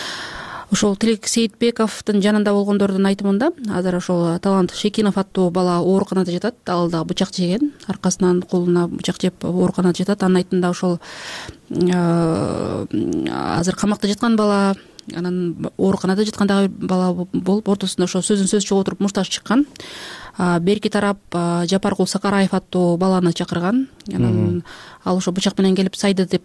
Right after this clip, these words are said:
Speaker 1: дегендей кылып айтып атышат. Ошо сөзүн сөз чыгып, анан деп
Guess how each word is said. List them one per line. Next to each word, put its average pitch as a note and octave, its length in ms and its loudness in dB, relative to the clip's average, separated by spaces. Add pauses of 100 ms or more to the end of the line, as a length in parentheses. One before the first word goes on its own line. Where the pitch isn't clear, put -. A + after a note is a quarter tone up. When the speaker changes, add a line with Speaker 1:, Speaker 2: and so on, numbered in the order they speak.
(120)
Speaker 1:
дегендей F3 380 -2
кылып E3+ 100 -2
айтып F3 200 -2
атышат. A#3 200 -2
Ошо F#3+ 140 -2
сөзүн F3 260 -2
сөз F3+ 260 -2
чыгып, G3+ 340 0 (460)
анан F3 360 2 (1080)
деп F#3 220 0